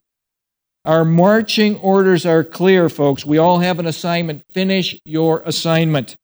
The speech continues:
At the age of ninety, hear this, at the age of ninety, God is still using his servant John. Folks, this is important. This is important. We have value and purpose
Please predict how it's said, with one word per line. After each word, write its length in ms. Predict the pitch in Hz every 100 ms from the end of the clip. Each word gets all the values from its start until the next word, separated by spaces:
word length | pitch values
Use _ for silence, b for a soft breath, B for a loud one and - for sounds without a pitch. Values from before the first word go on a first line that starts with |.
| _ _ _ _ _ -
At 140 | 156 -
the 160 | 175
age 360 | 190 226 254 208
of 140 | 196
ninety, 920 | 180 185 202 220 226 202 143 135 139 _
hear 200 | 185 214
this, 360 | 170 113 123 - _ _ -
at 140 | 160
the 160 | 185 180
age 300 | 202 233 202
of 140 | 180
ninety, 1000 | 165 170 185 202 208 233 185 147 135 139 _ _ _ 127
God 420 | 180 185 196 190
is 280 | 170 160 -
still 480 | - 190 185 202
using 640 | 175 170 185 190 156 160 147
his 220 | 156 143
servant 440 | - 170 156 156
John. 420 | 131 160 156 135 120
Folks, 260 | 160 151
this 180 | 202 226
is 140 | 147
important. 580 | 143 127 165 185 175 - _ _ _ _ _ _ _ 160
This 140 | 202
is 120 | 185
important. 520 | 165 143 175 214 151
We 120 | 139 170
have 160 | 156
value 640 | 127 180 196 214 220 220 175
and 220 | 165 160
purpose 600 | 185 190 190 196 185